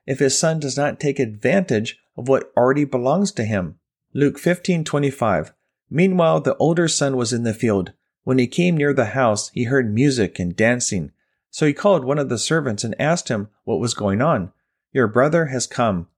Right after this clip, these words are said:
he replied, "and your father has killed the fatted calf because he has him back safe and sound."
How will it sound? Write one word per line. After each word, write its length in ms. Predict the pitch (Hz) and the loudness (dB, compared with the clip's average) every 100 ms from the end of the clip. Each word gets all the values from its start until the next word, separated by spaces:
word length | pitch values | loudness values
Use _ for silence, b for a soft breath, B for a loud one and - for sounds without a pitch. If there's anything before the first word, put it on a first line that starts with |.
| _ | _
he 140 | 113 | -4
replied, 560 | 107 92 113 113 113 123 _ - | -2 -2 2 2 2 -4 _ -6
"and 100 | 123 | -2
your 120 | 110 | 0
father 380 | - 131 147 131 | 2 2 2 0
has 120 | 104 | 0
killed 300 | - 151 143 | -2 -2 0
the 120 | 110 | 0
fatted 480 | - - 127 147 135 | -2 0 2 2 -2
calf 380 | - 113 85 - | -2 0 0 -4
because 440 | 113 - 131 110 - | -10 -2 0 0 -4
he 140 | - 123 | -4 0
has 360 | 135 151 - | 2 2 0
him 200 | 135 113 | -6 -6
back 420 | - 147 139 - | 0 0 0 -2
safe 420 | - - 151 151 - | -2 0 2 0 -4
and 160 | 107 104 | -6 -2
sound." 420 | - 139 107 | 0 2 0